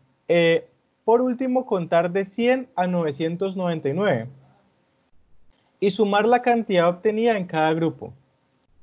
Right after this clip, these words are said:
Esta opción no solamente es difícil porque igual pide, pide contar de uno en uno, no solamente es difícil en ese sentido,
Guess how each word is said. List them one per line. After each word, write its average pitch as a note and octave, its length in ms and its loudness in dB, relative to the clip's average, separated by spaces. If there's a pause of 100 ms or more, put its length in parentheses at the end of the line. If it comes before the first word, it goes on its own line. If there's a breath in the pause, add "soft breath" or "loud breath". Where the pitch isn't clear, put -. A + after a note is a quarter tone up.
(340)
Esta A#3+ 300 2
opción C#4 460 0 (580)
no G3 140 -6
solamente A#3+ 540 2
es A3 100 2
difícil A#3 480 -2
porque F3+ 260 -2
igual D#3 300 4 (460)
pide, G#3+ 280 4 (160)
pide G#3 300 0
contar D#3 420 0
de F3 120 0
uno F#3+ 240 0
en F#3+ 60 -2
uno, E3+ 340 -2 (600)
no F3 140 -4
solamente A#3 500 2
es A3+ 120 4
difícil A3+ 360 -2
en C#3+ 140 0
ese F3+ 140 0
sentido, E3 480 0